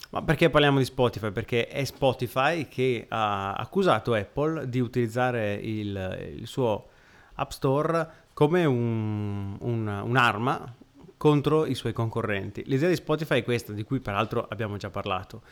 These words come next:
Io Spotify devo vendere il mio abbonamento mensile a dieci euro, lo vendo sul mio sito a dieci euro. Se lo vendo tramite App Store,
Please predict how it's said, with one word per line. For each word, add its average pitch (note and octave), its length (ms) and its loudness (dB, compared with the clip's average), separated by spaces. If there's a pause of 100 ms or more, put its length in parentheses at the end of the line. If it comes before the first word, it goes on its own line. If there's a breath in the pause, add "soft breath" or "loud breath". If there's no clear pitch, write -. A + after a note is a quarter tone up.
(340 loud breath)
Io A#3 120 0
Spotify F#3 580 4
devo C#3 180 4
vendere A#2+ 280 2
il A2+ 60 0
mio B2 80 2
abbonamento B2 520 -2
mensile C3 680 0 (420)
a B2+ 100 -6
dieci B2 280 0
euro, G2+ 260 2
lo B2+ 100 0
vendo A2 340 -2
sul C#3+ 180 -4
mio E3 120 -2
sito B2+ 220 -4
a - 20 2
dieci B2 300 -2
euro. G#2+ 380 -2 (680 loud breath)
Se G#3+ 60 0
lo G#3+ 80 2
vendo D#3 260 4
tramite C#3 360 2
App F#3+ 80 -4
Store, D3+ 640 0